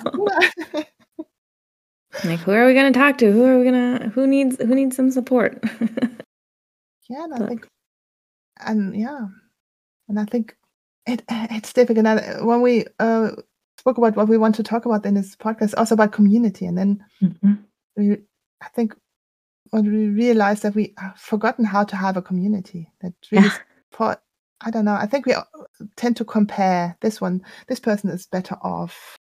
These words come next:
Speaker 2: That's a bigger house. That's better, I don't know, education. And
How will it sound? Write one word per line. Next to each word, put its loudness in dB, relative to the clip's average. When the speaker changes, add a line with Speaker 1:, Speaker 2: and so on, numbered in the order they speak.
Speaker 2:
That's -4
a 0
bigger -4
house. -8
That's -8
better, -2
I -2
don't -6
know, -10
education. -4
And -4